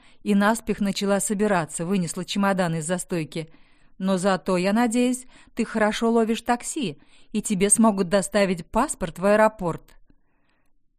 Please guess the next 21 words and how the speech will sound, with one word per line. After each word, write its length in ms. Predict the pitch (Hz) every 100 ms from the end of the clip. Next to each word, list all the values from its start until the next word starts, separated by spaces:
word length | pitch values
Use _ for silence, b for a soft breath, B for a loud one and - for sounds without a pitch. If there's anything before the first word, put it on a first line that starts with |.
| -
"Это 220 | 196 208
значит 500 | 185 196 190 - 180
да?" 240 | 170 240 285 -
спросил 560 | - - 196 180 185 165
он 220 | 156 160 -
и 60 | 175
засиял 520 | 185 - 202 190 180
своей 320 | - 180 175
улыбкой. 580 | 175 175 160 - 165 160 - _ _ _ _ - -
"Это 260 | 233 214
значит, 560 | 202 226 311 - 190 - -
какого 500 | - 214 - 359 320
черта 600 | 254 - 226 233 208 -
ты 100 | 180
так 260 | 190 185 175
долго 360 | 185 262 208 202
ждал? 500 | 185 165 175 156 156
Быстрее, 720 | 208 226 - 226 208 165 156
а 80 | -
то 120 | 180
опоздаем". 720 | 220 214 190 165 170 151 151